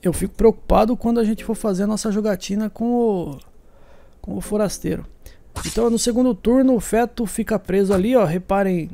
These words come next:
é, ele errou, tá bom. E ele vai vindo pra cima de você. Dica,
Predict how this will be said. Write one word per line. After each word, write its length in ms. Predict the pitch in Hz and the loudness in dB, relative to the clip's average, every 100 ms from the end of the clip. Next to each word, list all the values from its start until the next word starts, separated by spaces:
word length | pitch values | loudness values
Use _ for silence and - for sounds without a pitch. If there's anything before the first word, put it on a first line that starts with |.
| - | -10
é, 120 | 156 | -8
ele 100 | 147 | -6
errou, 240 | 147 - - | -8 -10 -12
tá 120 | - | -12
bom. 160 | 135 - - - - - - - - - - - - - - - - - - - - - - - | -12 -14 -14 -12 -12 -12 -16 -18 -20 -20 -20 -20 -20 -20 -20 -20 -20 -20 -20 -20 -20 -20 -20 -10
E 200 | 170 175 | -2 2
ele 120 | 196 | 4
vai 140 | 202 220 | 6 6
vindo 180 | 202 233 | 4 4
pra 220 | 254 233 | 2 2
cima 260 | - 226 | 0 2
de 80 | 240 | 2
você. 560 | 233 254 - 185 170 147 - - - - | 4 2 2 -2 -2 -4 -14 -18 -16 -12
Dica, 560 | 160 190 247 - 247 | -2 2 2 0 -10